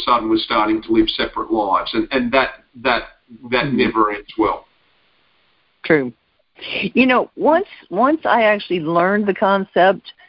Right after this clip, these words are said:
Speaker 2: of patterns in your life and relationships,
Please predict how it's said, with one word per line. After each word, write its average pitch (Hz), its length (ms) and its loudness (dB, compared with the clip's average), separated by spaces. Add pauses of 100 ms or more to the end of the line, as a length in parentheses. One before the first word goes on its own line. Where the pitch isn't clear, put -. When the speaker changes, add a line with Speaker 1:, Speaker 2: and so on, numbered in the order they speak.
(600)
Speaker 2:
of 160 460 2 (800)
patterns 185 520 0 (320)
in 160 100 2
your 151 100 2
life 160 280 2
and 151 100 -4
relationships, 160 720 0